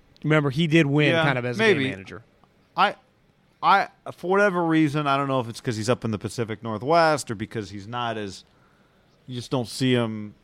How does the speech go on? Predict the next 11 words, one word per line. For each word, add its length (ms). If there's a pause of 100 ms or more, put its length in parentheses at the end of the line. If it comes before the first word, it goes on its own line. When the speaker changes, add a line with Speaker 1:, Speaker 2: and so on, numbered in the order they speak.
(200)
Speaker 2:
kinda 380
just, 400 (420)
his 140
conversations 920
are, 300 (400)
like, 140
Mahomes 540
is 140
just 260
so 760 (800)
unguarded. 840